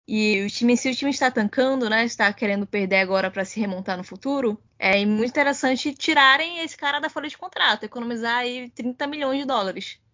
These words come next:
Então, pode tentar juntar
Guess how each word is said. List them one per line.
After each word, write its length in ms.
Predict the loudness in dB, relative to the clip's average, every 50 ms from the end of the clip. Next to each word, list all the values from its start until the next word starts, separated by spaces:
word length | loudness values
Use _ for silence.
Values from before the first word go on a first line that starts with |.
| _ _ _ _ _ _ _
Então, 460 | -10 -6 -2 0 2 2 2 0 0 -4 _ _ _
pode 360 | 0 2 2 2 2 0 -4 -2
tentar 320 | -2 -2 0 2 0 0
juntar 680 | 0 0 -2 -4 0 2 4 4 6 6 4 2 0 -6